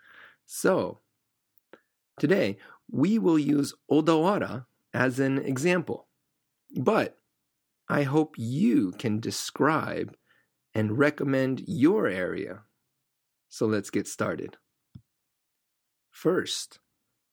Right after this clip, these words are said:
location. 場所。あの、そのおすすめたいところは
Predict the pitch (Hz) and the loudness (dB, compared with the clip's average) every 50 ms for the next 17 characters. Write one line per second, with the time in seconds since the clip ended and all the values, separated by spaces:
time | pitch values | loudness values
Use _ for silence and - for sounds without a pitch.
0 | _ _ _ _ _ - 113 117 117 123 123 - - 127 131 147 143 - - - | _ _ _ _ _ -2 0 0 0 0 -2 -2 0 2 2 2 2 -2 -6 -8
1 | 85 - - _ _ _ _ _ _ _ _ _ _ _ _ _ _ - - - | -10 -12 -16 _ _ _ _ _ _ _ _ _ _ _ _ _ _ -20 -14 -6
2 | - 110 113 117 110 - - 87 85 - _ _ _ _ _ _ _ _ _ _ | -4 -2 -2 -2 -2 -4 -6 -6 -8 -10 _ _ _ _ _ _ _ _ _ _
3 | _ _ _ _ _ _ _ _ _ _ _ _ - 98 92 87 87 92 95 95 | _ _ _ _ _ _ _ _ _ _ _ _ -8 -8 -6 -6 -8 -10 -12 -16
4 | 101 101 - - - 120 101 95 90 - 104 113 117 - 131 - 151 139 135 135 | -16 -18 -18 -6 -4 -4 -2 -2 -2 -2 -2 -4 -4 -4 -4 -2 0 0 0 0
5 | 143 143 143 139 135 135 - - _ _ _ _ _ _ - 131 131 127 123 135 | 0 0 0 -2 -2 -4 -4 -8 _ _ _ _ _ _ 0 0 0 2 0 0
6 | 127 117 127 120 120 127 135 139 - | -2 0 0 0 0 0 0 -2 -4